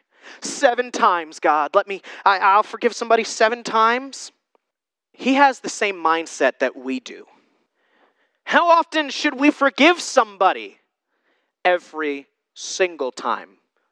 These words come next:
is how Jesus answers him. Every single time. You see, we want to put a limit on how much somebody can do before we go, "You're not forgiven anymore."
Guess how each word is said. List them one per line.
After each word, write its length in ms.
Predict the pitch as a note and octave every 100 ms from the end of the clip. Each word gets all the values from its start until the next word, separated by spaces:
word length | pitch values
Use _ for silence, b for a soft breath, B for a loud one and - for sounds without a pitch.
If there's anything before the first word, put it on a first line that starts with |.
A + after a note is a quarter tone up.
| -
is 140 | D3
how 140 | D3 C3
Jesus 440 | - C#3+ A#2+ A2+
answers 460 | B2 C3 - G2 -
him. 200 | F#2 _ _ _ _ _ _ _ _ _ _ _ _ _ _ _ _ _
Every 720 | - F#3+ - D3+ D3 C3 A2+ _ -
single 580 | - - F#3 E3 C3+ A2
time. 460 | - G2+ - - _ _ _ - - B B B
You 80 | A3+
see, 220 | - A#3+
we 140 | C4+
want 180 | D#4+ C4+
to 60 | A3
put 180 | A#3+
a 60 | G#3
limit 360 | E3+ F#3+ E3+ -
on 120 | D#3+
how 280 | C#3+ E3+ E3+
much 500 | D#3+ D#3 D3+ - -
somebody 380 | E3+ D#3 D#3 D3+
can 200 | D#3+ C#3
do 280 | D3+ C#3+ B2+
before 300 | B2 D3+ C#3+
we 100 | C#3
go, 240 | C#3+ C#3 B B
"You're 100 | D#3
not 180 | D#3 D#3+
forgiven 440 | - C3 C3 B2 A2+
anymore." 420 | G#2 - -